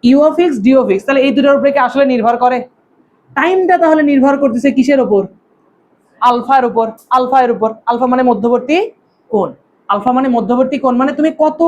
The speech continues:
কোণে রওনা দিচ্ছ তার উপর। দেখো তো এই কোণের সাথে এর সম্পর্ক কেমন, সমানুপাতিক না ব্যস্তানুপাতিক? ব্যস্তানুপাতিক। তাহলে সাইনের মান যত বেশি হবে টাইমের মান তত,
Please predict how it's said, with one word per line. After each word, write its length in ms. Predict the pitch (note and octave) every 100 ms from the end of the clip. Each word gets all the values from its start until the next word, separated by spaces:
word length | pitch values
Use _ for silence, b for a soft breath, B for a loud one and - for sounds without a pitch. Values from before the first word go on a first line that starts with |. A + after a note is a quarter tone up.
| E4+
কোণে 240 | E4 D#4 D#4
রওনা 400 | C#4+ C#4+ D4+ C#4
দিচ্ছ 420 | C4+ C#4 - C4+
তার 340 | G#3 G3 C4
উপর। 200 | G#3 E3 - _ _ _ _ -
দেখো 180 | C#4+
তো 80 | D4
এই 100 | D#4
কোণের 480 | D#4 F4 F4+ F4+ E4+
সাথে 320 | E4+ E4 D#4+
এর 80 | D4+
সম্পর্ক 440 | D4 D4+ D4 D4+
কেমন, 300 | D4+ D4 C#4+
সমানুপাতিক 520 | C4+ D4 D4 C#4 C#4 C4+
না 100 | C#4+
ব্যস্তানুপাতিক? 580 | C#4 C#4 B3 A3 G3+ G3+ - _ _ _ _ _ -
ব্যস্তানুপাতিক। 640 | A#3 A#3 A#3+ A3 G#3+ A3 -
তাহলে 180 | C4+
সাইনের 800 | C#4 - - A3+ D4+ D#4+ E4 D#4
মান 400 | C#4 C#4 C#4+ C4+
যত 300 | A#3+ B3+ B3+ C4+ B3+
বেশি 300 | G3 A3 D#4
হবে 460 | E4 D4 A3+ A3 A3 G#3+
টাইমের 520 | A#3 B3 C4 C4+ C4
মান 320 | B3 B3 A#3+
তত, 480 | A#3 A3 A#3+ D4